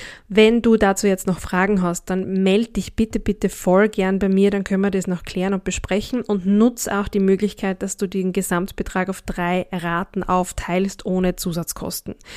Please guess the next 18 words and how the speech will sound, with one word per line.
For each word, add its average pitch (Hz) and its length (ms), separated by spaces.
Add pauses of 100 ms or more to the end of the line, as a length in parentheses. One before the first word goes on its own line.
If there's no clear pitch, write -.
(300)
Ich 214 120
weiß, 208 220
es 226 120
sind 214 140
unsichere 196 540
Zeiten 180 380
und 185 120
ich 180 60
weiß, 202 240
es 220 120
ist 208 160
ein 196 140
Investment, 196 600
aber 185 420
es 185 140
ist 185 120
mir 170 240
wichtig, 202 500